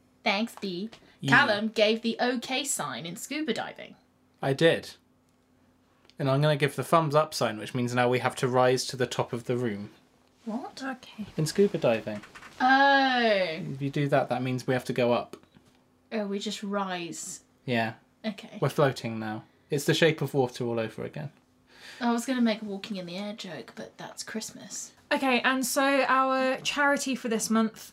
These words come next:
Speaker 3: is less themed to the podcast and more themed to what's going on in the world right now as we are recording this. As we speak, wildfires are raging across Australia through a colossal period of land.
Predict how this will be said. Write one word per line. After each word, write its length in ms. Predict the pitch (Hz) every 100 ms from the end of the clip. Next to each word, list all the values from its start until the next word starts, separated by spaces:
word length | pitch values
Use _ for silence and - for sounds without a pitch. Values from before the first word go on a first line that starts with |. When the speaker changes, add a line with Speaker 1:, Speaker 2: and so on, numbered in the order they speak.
| -
Speaker 3:
is 760 | 233 226 220 220 220 196 - - _ _ _
less 480 | 247 262 277 247 -
themed 460 | - 262 247 247 240 -
to 260 | 240 226
the 180 | 214 208
podcast 560 | - 202 - 208 202 -
and 80 | 214
more 160 | 214
themed 380 | 208 214 190 190
to 340 | - 208 190 180
what's 260 | 185 180
going 200 | 202 190
on 100 | 185
in 60 | 185
the 60 | 185
world 240 | 180 175
right 240 | 180 175
now 420 | 190 196 190 190 -
as 220 | 190 180
we 120 | 185 175
are 60 |
recording 480 | 175 - 208 208 202
this. 340 | 202 190 - - - - - _ -
As 420 | 226 233 233 220
we 100 | 226
speak, 400 | 208 208 196 - -
wildfires 680 | 202 196 185 - 190 185 180
are 100 | 180
raging 440 | 180 180 180 180 -
across 460 | - 180 170 - -
Australia 880 | 151 - 226 196 208 196 190 190 -
through 280 | - 190 185
a 120 | 185
colossal 800 | 185 - 208 214 185 - 208 196
period 440 | 202 - 196 185 180
of 120 | 180
land. 520 | 185 180 180 180